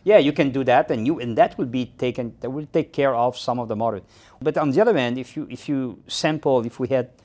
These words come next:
a series of Parkinson's disease patients here, and you ta-, you talk to them at different stage of the disease, and you ask them, "Okay, what is the most, you know, the most problematic part of your life? What is the, your symptom that you really, you would like to get rid of?"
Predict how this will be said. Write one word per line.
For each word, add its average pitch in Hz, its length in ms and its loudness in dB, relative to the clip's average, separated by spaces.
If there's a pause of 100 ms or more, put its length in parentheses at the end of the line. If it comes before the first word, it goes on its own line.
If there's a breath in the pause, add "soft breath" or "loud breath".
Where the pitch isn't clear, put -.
(260 soft breath)
a 110 40 -8
series 131 360 -2
of 110 120 -4
Parkinson's 127 480 -2
disease 104 280 -10
patients 147 420 -4
here, 104 220 -4
and 113 100 -4
you 139 60 -8
ta-, 185 260 2
you 131 160 -6
talk 143 320 0
to 135 60 -16
them 113 240 -4 (160 soft breath)
at 101 160 -4
different 131 320 -4
stage 139 320 -2
of 120 60 -6
the 98 60 -12 (100)
disease, 92 320 -14 (400 soft breath)
and 135 120 2
you 151 100 2
ask 180 200 2
them, 131 160 4
"Okay, 123 160 -6
what 160 180 2
is 156 140 -2
the 123 80 -4
most, 120 360 -4
you 139 80 -8
know, 95 220 -8 (1120)
the 131 100 -4
most 147 280 0
problematic 110 760 -2 (420 soft breath)
part 110 200 4
of 98 80 -4
your 98 80 -4
life? 92 120 0
What 156 120 6
is 160 120 0
the, 123 120 -4
your 117 140 -2
symptom 131 500 -2
that 98 180 -8
you 113 80 -8
really, 110 160 -4
you 98 140 -8
would 101 140 -8
like 101 240 -4
to 113 60 -12
get 95 220 -10
rid 104 140 -10
of?" 87 200 -12